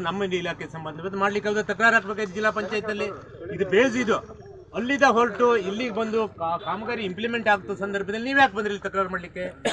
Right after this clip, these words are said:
ನಿಮ್ಗೇನ್ ಪವರ್ ಇದೆ? ಗ್ರಾಮ ಪಂಚಾಯತ್ ಹ್ಯಾಂಡ್ ಓವರ್ ತಗೊಂಡಿದ್ದ ವರ್ಕನ್ನ ನಿಮ್ಗೇನ್ ಸಂಬಂಧ ಇದೆ? ನಿಮ್ದು ಇಲಾಖೆಗೆ ಬಂದ ಫಾರೆಸ್ಟ್ ಏರಿಯಾ ಅಂತ ಹೇಳಿ ಒಟ್ಟು ನಿಮ್ಗೆ ಬರ್ದು ಕೊಡ್ಲಿಲ್ಲ. ಸಾಮಾನ್ಯ ಜನರನ್ನು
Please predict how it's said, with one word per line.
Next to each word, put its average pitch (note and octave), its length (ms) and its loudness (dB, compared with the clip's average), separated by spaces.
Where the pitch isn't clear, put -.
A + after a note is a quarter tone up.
ನಿಮ್ಗೇನ್ A#3 340 -4
ಪವರ್ G#3+ 240 2
ಇದೆ? F3 140 -2
ಗ್ರಾಮ G3+ 160 4
ಪಂಚಾಯತ್ A3+ 280 2
ಹ್ಯಾಂಡ್ A#3+ 160 2
ಓವರ್ A3+ 140 2
ತಗೊಂಡಿದ್ದ A#3 440 -2
ವರ್ಕನ್ನ G#3+ 320 0
ನಿಮ್ಗೇನ್ B3+ 320 0
ಸಂಬಂಧ A#3+ 280 2
ಇದೆ? G#3 140 4
ನಿಮ್ದು G#3+ 260 -2
ಇಲಾಖೆಗೆ A#3 400 4
ಬಂದ A3+ 140 0
ಫಾರೆಸ್ಟ್ A3+ 400 6
ಏರಿಯಾ A3+ 160 0
ಅಂತ A3 120 -2
ಹೇಳಿ A3+ 200 -4
ಒಟ್ಟು G3+ 200 -4
ನಿಮ್ಗೆ A3+ 180 -6
ಬರ್ದು G3+ 180 0
ಕೊಡ್ಲಿಲ್ಲ. G#3+ 280 -2
ಸಾಮಾನ್ಯ G#3 500 0
ಜನರನ್ನು G#3 340 0